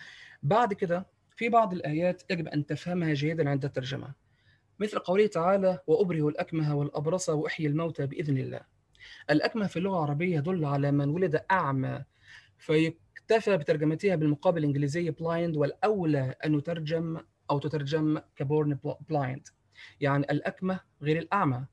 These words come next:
الأعمى هو من كان بصيرًا ثم ابتلاه الله بالعمى، ولكن الأكمه في اللغة العربية هو من ولد أعمى، تمام؟ فلذلك يجب أن تترجمها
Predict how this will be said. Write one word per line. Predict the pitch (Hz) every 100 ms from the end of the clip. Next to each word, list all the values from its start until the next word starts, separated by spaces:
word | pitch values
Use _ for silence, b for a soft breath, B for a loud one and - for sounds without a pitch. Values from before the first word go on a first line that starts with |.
| _ _ _ _ _ _ _ _ _
الأعمى | 147 151 202 208 214 - _ _
هو | 170 175
من | 147 139
كان | 170 165 139 131 _ _ -
بصيرًا | 139 - 185 180 185 - _ _ _
ثم | - 185 165 160
ابتلاه | 160 170 - 160 160
الله | 143 156 151
بالعمى، | 143 151 131 - _ _ _ _ _ _ B B B
ولكن | 143 147 196 185
الأكمه | - 190 151
في |
اللغة | 180 160
العربية | 147 175 180 175
هو | 151 180
من | 165 156
ولد | 151 196 175 143 180
أعمى، | 175 127 123 120 139 _ _
تمام؟ | 139 147 165 160 B B -
فلذلك | 151 156 160 185
يجب | 165 165
أن | 147
تترجمها | 139 147 156 165 151 147